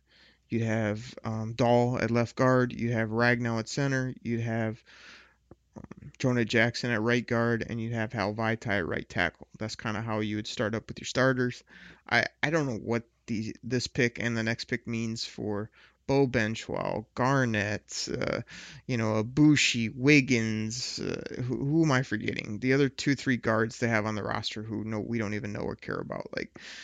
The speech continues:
uh, there's gonna be a lot of purging in this position. I think you're then gonna see the backups hopefully be Benchwall. He's got some center ability. He can also,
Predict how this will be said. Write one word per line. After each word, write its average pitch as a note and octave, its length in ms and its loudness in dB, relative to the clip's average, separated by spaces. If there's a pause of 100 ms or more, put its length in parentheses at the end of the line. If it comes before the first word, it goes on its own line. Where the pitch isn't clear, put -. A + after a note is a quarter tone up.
(320)
uh, - 120 -8
there's D3 160 0
gonna D3 100 2
be B2 60 4
a A2+ 80 4
lot A2+ 240 4
of A#2+ 120 0
purging B2+ 560 2 (120)
in B2 140 -2
this A#2+ 140 -2
position. A#2 720 -4
I A#2 100 -6
think A#2+ 200 -6
you're A#2 160 0
then A2+ 240 0
gonna A2+ 200 -4
see B2 180 -4
the A2 100 -4
backups A2 580 -4
hopefully A#2+ 380 -4
be A2+ 220 -4
Benchwall. A#2 720 -2
He's A#2+ 120 -2
got G#2+ 200 -2
some G2+ 100 -6
center C3 380 0
ability. B2 500 2
He A#2 140 -2
can - 140 -6
also, A2+ 460 -2